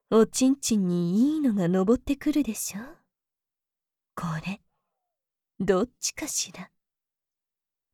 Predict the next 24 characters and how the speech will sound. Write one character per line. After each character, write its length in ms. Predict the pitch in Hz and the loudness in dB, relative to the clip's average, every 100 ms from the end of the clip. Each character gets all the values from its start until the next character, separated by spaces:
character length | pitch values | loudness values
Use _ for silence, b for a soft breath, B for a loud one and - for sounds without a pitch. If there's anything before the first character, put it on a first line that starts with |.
| _ | _
正 460 | - - 214 208 196 - | -12 0 2 2 0 -8
気？ 420 | - - 190 269 _ _ _ _ _ _ _ _ _ _ | -16 -10 -10 -12 _ _ _ _ _ _ _ _ _ _
そ 300 | - 208 165 | -2 2 2
れ 140 | 214 240 | 0 -4
と 180 | 349 | -8
も、 260 | 339 262 247 B B B B B _ | -4 -2 -2 B B B B B _
ザ 200 | 214 226 | 0 2
ー 280 | 226 269 247 | 4 2 -2
メ 280 | - 175 269 | -10 -10 -10
ン？ 80 | 427 _ _ _ _ _ _ _ _ _ 381 262 - - - 311 - 571 _ _ _ - B B B B B B B B B B _ 196 | -10 _ _ _ _ _ _ _ _ _ 2 2 -2 -20 -6 -6 -6 -14 _ _ _ -12 B B B B B B B B B B _ 0
<laughs> 0 | |
ど 220 | 196 208 | 4 4
っ 40 | - | 2
ち 160 | - 208 | -4 -4
が 200 | 160 160 | -6 -12
出 180 | 180 196 | -10 -8
る 140 | 240 - | -8 -10
か、 120 | - - _ _ _ _ _ _ _ | -16 -16 _ _ _ _ _ _ _
楽 380 | 226 226 226 269 | 2 4 4 2
し 240 | - 302 | 0 0
み 180 | 285 240 - | 0 -4 -10
ね。 300 | 269 330 - _ _ _ _ _ _ _ _ _ _ _ _ | -12 -10 -14 _ _ _ _ _ _ _ _ _ _ _ _
は 500 | - 165 175 202 | -10 -6 -6 -8
い。 100 | 269 | -10